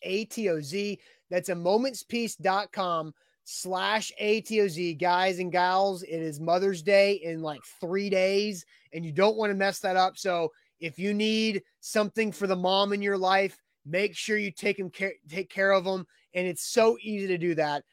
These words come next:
at a moment's peace dot com slash A T O Z. They're located in Cool Springs in the Frank-, Franklin area, and they've been doing this and winning awards doing it for almost two decades now. Uh, ten different services to choose from. So it's not just massages.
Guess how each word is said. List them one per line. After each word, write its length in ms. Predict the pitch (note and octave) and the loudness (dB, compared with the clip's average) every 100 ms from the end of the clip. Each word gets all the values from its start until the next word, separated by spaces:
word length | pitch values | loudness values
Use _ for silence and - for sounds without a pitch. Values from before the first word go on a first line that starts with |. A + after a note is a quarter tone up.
| _ - | _ -6
at 80 | F3+ | -2
a 60 | |
moment's 360 | F3 F3+ G3+ G3 | 2 2 0 -4
peace 260 | - G3+ F3 | -6 -6 0
dot 260 | F#3+ F3+ | 0 0
com 280 | - F3+ F3 | -2 -2 -2
slash 340 | E3+ F3 E3 - | -2 -2 -2 -2
A 160 | F#3 | -2
T 180 | F3+ F3+ | -2 0
O 40 | E3+ | -2
Z. 180 | D#3+ | -2
They're 140 | F3+ E3+ | -4 -2
located 520 | E3 F#3+ F#3 G3 F3+ | 2 2 2 -2 0
in 100 | E3+ | -4
Cool 240 | D3+ F3+ F#3 | -6 -6 -6
Springs 480 | - F3+ F3+ F3+ | -4 -2 -2 -2
in 80 | E3 | -6
the 100 | D#3+ | -8
Frank-, 320 | - F#3 F3+ - D3+ | -6 -6 -8 -12 -4
Franklin 360 | A3 A3+ G3 | -2 0 0
area, 380 | F#3 F3+ F3+ F3 - _ _ | 2 2 2 0 -2 _ _
and 120 | E3+ | -4
they've 160 | F3+ G3+ | 2 6
been 180 | G#3+ G3+ | 6 6
doing 260 | G3 G3 | 4 4
this 240 | F#3+ F#3+ - | 2 0 0
and 140 | E3 | -2
winning 260 | E3+ G3 F#3+ | 0 0 2
awards 580 | E3 F3 G#3 G3 E3 C#3+ | 2 6 6 6 0 -4
doing 300 | E3 D#3+ D#3+ | -4 -2 -2
it 180 | D#3 - _ _ | -4 -6 _ _
for 400 | - F3+ E3+ E3 | -2 2 2 4
almost 420 | G#3+ A#3 G3+ - | 4 4 4 0
two 140 | G#3 | -4
decades 480 | F3 F#3 F#3 E3+ D3+ | 0 2 2 -2 -4
now. 320 | D#3+ D#3 D3+ - _ - | -4 -2 -2 -4 _ -6
Uh, 180 | F3+ F3+ _ - | -4 -4 _ -6
ten 280 | - E4 E4 | 0 2 6
different 340 | D4 C#4 A#3 | 4 4 -6
services 480 | - A#3+ C4 B3 G#3+ | 2 4 4 -4 -8
to 80 | A#3 | -8
choose 300 | - C4+ - | -2 -2 -2
from. 260 | F3+ A#2 | -8 -8
So 140 | - G#3+ | -4 -4
it's 140 | - | 0
not 220 | A3 C4+ | 2 2
just 220 | C#4+ C#4 | 0 -6
massages. 640 | A#3+ A#3+ C4 C4 A3 C3+ | -6 -2 2 2 0 -6